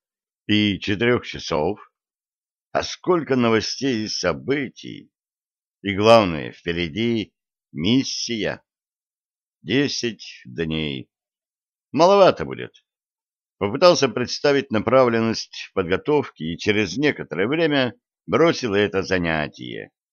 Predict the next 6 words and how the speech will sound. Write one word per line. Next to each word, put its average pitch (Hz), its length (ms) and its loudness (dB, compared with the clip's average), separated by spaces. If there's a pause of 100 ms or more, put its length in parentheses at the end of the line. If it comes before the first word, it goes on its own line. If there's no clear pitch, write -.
(680)
Мистика 107 1040 0 (560)
не 143 160 2
моя 95 580 4
специализация. 76 1200 -6 (1000)
И 156 120 6
вообще, 180 520 4